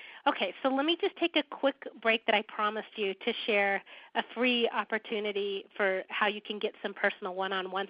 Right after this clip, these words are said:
support and to begin charging what you're worth and getting it. And then, um, that'll just take, like, a minute or two. And then after that, I'm going to come back.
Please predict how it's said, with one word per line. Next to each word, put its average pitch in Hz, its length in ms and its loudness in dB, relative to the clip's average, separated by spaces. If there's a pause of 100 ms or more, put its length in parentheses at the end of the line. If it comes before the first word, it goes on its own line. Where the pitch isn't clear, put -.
support 185 480 -2
and 202 160 -6
to 202 60 -14
begin 190 340 -2
charging 196 300 0
what 196 120 -6
you're 196 120 -8
worth 190 180 -2
and 185 100 -8
getting 185 300 0
it. 170 180 -2
And 208 160 -6
then, 208 280 2 (720)
um, 196 360 2
that'll 202 200 2
just 190 180 -10
take, 196 180 0
like, 185 160 -2
a 180 60 -6
minute 185 360 -4
or 180 100 -6 (100)
two. 175 220 -6
And 220 120 -6
then 202 120 2
after 214 300 0
that, 202 200 2
I'm 202 140 -8
going 196 240 0
to 208 40 -2
come 202 240 -6
back. 202 320 4